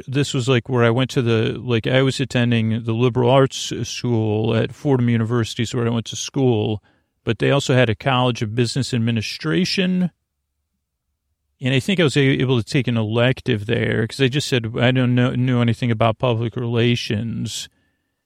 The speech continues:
And the professor was Professor Corbin. I guess I'll,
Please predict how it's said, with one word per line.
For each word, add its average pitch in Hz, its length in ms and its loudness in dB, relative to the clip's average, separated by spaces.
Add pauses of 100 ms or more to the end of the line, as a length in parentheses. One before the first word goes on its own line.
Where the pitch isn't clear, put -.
(540)
And 127 320 2
the 117 60 0
professor 185 520 0
was 143 160 0
Professor 147 580 0
Corbin. 120 920 0 (680)
I 120 100 -4
guess 175 340 0
I'll, 135 240 2